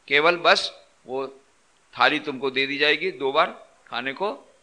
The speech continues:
और किसी से मिलना नहीं। ब्रह्मचारी बड़ा खुश हो गया एकदम।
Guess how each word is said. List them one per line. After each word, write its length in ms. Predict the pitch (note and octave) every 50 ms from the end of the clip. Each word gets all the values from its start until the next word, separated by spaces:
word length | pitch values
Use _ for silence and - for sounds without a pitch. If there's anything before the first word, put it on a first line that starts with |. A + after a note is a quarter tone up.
| _ _ _ _
और 200 | - A#2 A#2 A#2 -
किसी 160 | C3 B2 -
से 100 | A#2+ A#2
मिलना 280 | A2 G#2+ G#2 G2 F#2+ F#2+
नहीं। 140 | G2 - - _ _ _ _ _ _ - - - - _ _ _ _ _ _ _ _ _ _ _ _ _ _ _ _ _ _ _ _ _ _ _ A2
ब्रह्मचारी 420 | A2+ B2 B2 B2+ B2 B2+ A#2+ A2+
बड़ा 220 | G2+ G#2+ A#2+ B2+
खुश 320 | B2+ - - C3+ B2+ - B2+
हो 80 | A2+
गया 160 | A2 G#2+ G#2+ A2 - _ _ _ _ _ _ _ _ _ _ _ _ _ _ _ _ _ -
एकदम। 340 | - A#2 A2+ G2+ G2 A#2 -